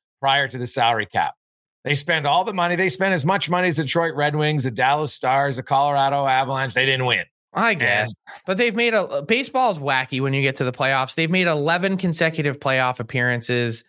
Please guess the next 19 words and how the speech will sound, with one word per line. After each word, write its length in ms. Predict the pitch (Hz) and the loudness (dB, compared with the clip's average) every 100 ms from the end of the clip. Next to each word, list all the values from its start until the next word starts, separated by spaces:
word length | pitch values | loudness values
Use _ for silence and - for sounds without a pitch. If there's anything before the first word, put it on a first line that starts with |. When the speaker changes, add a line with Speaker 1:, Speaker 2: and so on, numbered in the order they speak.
| _ 160 | _ -2
Speaker 1:
Yeah. 80 | |
Speaker 2:
They've 140 | 135 135 | -2 0
got 200 | 147 143 | 0 -2
division 400 | 139 170 170 160 | -2 0 0 -2
titles. 420 | 151 143 143 127 | 0 0 0 0
They 140 | 127 | -2
have 320 | 120 151 170 170 | 0 -2 0 0
won 180 | 170 | 0
a 60 | 165 | 0
World 320 | 156 165 156 | 0 0 0
Series 400 | - 156 151 143 | -2 0 0 0
in 100 | 139 | 0
this 160 | 143 131 | -2 -2
stretch. 460 | - 143 143 - | -2 0 0 -2
Like, 260 | 123 113 - - _ _ - | -2 -2 -6 -20 _ _ -6
I, 140 | 110 127 | -2 0
I 80 | |
mean, 400 | 165 160 147 131 - _ _ _ _ | 2 2 0 -4 -8 _ _ _ _
I, 200 | 139 175 | -2 -2